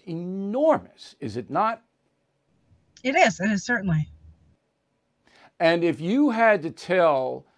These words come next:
Speaker 1: the American people why that human suffering is happening in September two thousand twenty-one,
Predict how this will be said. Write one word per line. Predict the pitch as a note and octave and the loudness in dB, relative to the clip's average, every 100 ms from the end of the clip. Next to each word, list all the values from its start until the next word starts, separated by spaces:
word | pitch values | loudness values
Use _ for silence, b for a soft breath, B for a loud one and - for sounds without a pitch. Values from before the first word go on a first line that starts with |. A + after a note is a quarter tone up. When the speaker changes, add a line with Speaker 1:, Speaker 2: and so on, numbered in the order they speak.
| _ | _
Speaker 1:
the | C3+ | -4
American | C3+ D3+ F3+ F3+ D3 | 0 2 4 2 -4
people | - D#3 D3 - - _ _ _ _ _ _ _ _ _ | -4 -4 -4 -8 -18 _ _ _ _ _ _ _ _ _
why | - A2+ C3 F3 G#3+ A3 G#3 | -16 -8 4 6 8 8 6
that | F3 E3+ D3 | 4 2 0
human | F3+ F3 E3 | -4 -4 -6
suffering | D3 E3+ D#3 D3+ C#3 | -4 -2 -2 -2 -6
is | C3 | -6
happening | D3+ D#3+ D#3+ C#3 C3+ B2+ - _ _ _ | -2 0 0 -4 -6 -8 -12 _ _ _
in | C3 | -6
September | B2 D3 - - G#3 G#3+ D#3+ C3+ C3+ | -4 -4 -6 -2 2 2 2 0 -2
two | - B2 | -8 -8
thousand | F3 E3 D#3 A#2 A#2+ | -2 0 0 -2 -10
twenty-one, | - D3 C3 B2 C#3 A#2+ - | -6 -6 -6 -4 -4 -6 -10